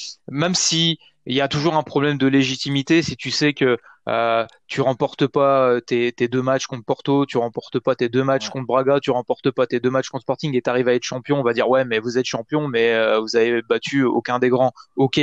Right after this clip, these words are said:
Speaker 1: soit, mais on sait très bien que là où ça va se jouer le championnat, c'est contre les petites équipes, entre guillemets.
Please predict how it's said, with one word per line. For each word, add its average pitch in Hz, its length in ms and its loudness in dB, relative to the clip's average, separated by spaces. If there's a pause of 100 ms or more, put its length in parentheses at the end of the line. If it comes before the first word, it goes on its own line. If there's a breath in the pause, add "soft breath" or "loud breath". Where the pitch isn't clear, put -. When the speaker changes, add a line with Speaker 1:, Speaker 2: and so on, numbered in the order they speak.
Speaker 1:
soit, 143 380 -2
mais 123 100 -6
on 120 40 -6
sait 139 180 0
très - 260 0
bien 180 280 0
que - 140 0
là 151 140 4
où 175 120 4
ça 135 160 0
va 131 80 2
se 127 80 2
jouer 139 240 0
le - 20 -6
championnat, 139 400 -2 (240 loud breath)
c'est - 140 -2
contre 147 260 0
les 139 220 4 (560)
petites 147 380 0
équipes, 139 400 -2
entre 127 280 -2
guillemets. 123 340 -2